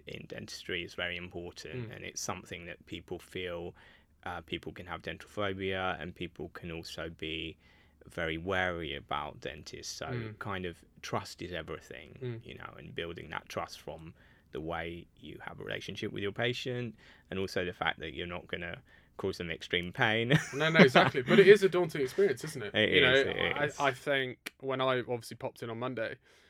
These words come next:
Speaker 2: it was very relaxing for me 'cause I know you so well.
Speaker 1: Mm.
Speaker 2: But I think if I hadn't known you and you just said, "Angus, come in, you know, uh, and get your teeth done," I, I would have been quite nervous. And it's like personal training as well. My role i-, and,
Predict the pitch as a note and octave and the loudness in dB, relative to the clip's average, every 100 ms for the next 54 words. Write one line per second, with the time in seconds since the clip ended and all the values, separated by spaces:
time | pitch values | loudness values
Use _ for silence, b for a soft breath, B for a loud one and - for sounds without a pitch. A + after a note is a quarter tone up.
0 | b b b - C#3 B2+ A2 A2+ B2 B2+ | b b b -6 -4 -4 -8 0 4 6
1 | A#2 A#2 A#2+ - - A2+ A#2 A2+ G#2+ A2+ | 4 4 2 0 -8 -8 -6 -6 -6 -6
2 | A2+ A#2 B2+ A2+ G#2+ G#2+ G2 - - G#2 | -2 0 0 -2 -8 -8 -8 -10 -6 -4
3 | F#2 G#2+ C3 B2+ C#3 B2+ C3 D#3 D#3+ B2+ | -2 2 2 2 2 4 2 2 2 2
4 | C3 C3 B2 A2+ A2+ A2 A2 A2+ - A#2 | 0 0 -2 -4 -4 -6 -8 -8 -6 -6
5 | A2 A#2 A#2 G#2+ - - _ - A#2 A2+ | -4 -4 -4 -8 -10 -14 _ -8 -6 -4
6 | A2 G#2+ - A#2 A2 G#2+ G#2+ - A#2 G#2+ | -6 -10 -14 -10 -8 -10 -12 -12 -10 -8
7 | A#2 A2 G#2 A2+ A2+ - C#3 - A2 G#2+ | -8 -10 -10 -8 -8 -4 -4 -4 -12 -12
8 | B2+ _ b b b b b _ - A#2+ | -14 _ b b b b b _ -6 -6
9 | C3 C3 C3+ B2+ B2 C3 A#2+ D3 C3+ G#2+ | -2 4 4 4 -2 -4 0 2 2 -2
10 | - - C#3 C#3 C3+ - _ D3+ C#3 - | -14 -4 0 2 0 -4 _ -2 -2 -6
11 | - _ _ - C3+ C#3 - C#3+ C3 C#3 | -12 _ _ -6 2 2 2 0 0 -2
12 | A#2+ C#3+ C3+ A#2 A2 C#3 C#3 A2 G#2+ A#2 | -4 0 0 0 0 2 2 0 -8 -2
13 | B2 B2+ B2 A#2+ A2+ G2+ B2 A2+ G#2+ | 2 4 4 2 0 -4 -4 -6 -8